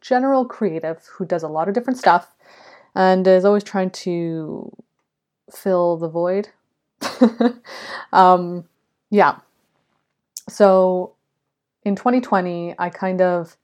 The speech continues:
took a turn with the creative business that I was running, and I tried to kind of branch out into different aspects of it. So what I'd started with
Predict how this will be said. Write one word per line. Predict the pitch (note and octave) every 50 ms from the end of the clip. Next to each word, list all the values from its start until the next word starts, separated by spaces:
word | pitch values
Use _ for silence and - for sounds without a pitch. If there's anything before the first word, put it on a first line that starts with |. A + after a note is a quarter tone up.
| _ _ _ _ _ _ _ _ _ _ _ _ _ _ _ _ _ _ _ _ _ -
took | - A#3+ A3+ A3+
a | G#3
turn | - - - G#3 G#3 G3+ G3 F#3+ F#3+ F#3+ F3+
with | F3 F3+ F3+ F3 - _ _ _ _ -
the | G3+ E3+ E3+ - F#3 F3+ F3+ F3 E3+ E3+ E3+ E3 E3
creative | - - F#3 F3 F3 D#3
business | D3 E3+ D#3+ E3 D#3+ -
that | D#3+
I | D3+
was | D3+ D3+ -
running, | - D3 D3 - - E3 E3+ F#3 _ _ _ _ - -
and | F3 E3+ E3 D#3+ D#3+ D#3+ D#3+ D#3+ - - _ _ _ _ - _ _ _ _ _ _ _ _ _ _ _ _ _ _ -
I | F#3 F#3 F3+ F3 F3 F3
tried | - - G3 F#3 -
to | F#3+
kind | F3 - F#3 F3 F3
of | E3+ D#3+ - - - F#3+ -
branch | G3 G3 F#3+ F3+ F3+ F3+ F#3
out | E3+ E3+ E3+
into | E3+ E3 F3+ E3+
different | - F3 E3 - - D#3+ D#3+ D#3+ - - - _ _ _ -
aspects | F#3 F3+ F3 E3 - - E3 D#3+ D#3+ - -
of | - G3 G3 E3 D3
it. | - - - - - -
So | - - F#3+ F3 E3+ E3 E3 D#3+ E3 - _ _ _ _ _ _ _ _ _ _ _ -
what | - G3+ F#3+
I'd | F3+ F3 E3+
started | - - G3 F#3 F#3 F3 E3 D3+
with | D#3 C#3 D3+ - - -